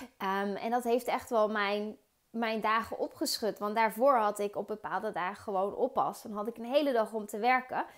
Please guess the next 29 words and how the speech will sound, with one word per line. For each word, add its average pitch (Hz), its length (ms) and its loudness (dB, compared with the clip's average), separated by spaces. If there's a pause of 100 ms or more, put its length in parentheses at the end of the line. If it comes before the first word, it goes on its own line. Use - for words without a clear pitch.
(260)
Eh, 185 180 -4
maar 220 320 2
dat 214 140 0
had 214 180 -4
ik 208 100 -6
dan 196 360 2
drie 226 200 0
keer 240 160 -2
in 196 100 0
de 190 60 -2
week. 190 420 0 (420)
En 196 280 -4
nu 233 140 0
is 233 120 -4
dat 202 220 -2
geschakeld 240 720 -2
naar 196 440 0 (720)
vijf 359 280 2
dagen - 380 6
in 214 120 -2
de 202 80 -2
week 196 340 2
die 214 200 -2
ik 214 240 -4 (120)
kan 233 240 4
indelen 226 520 2
op 214 160 -4
een 214 100 -4
manier 220 640 0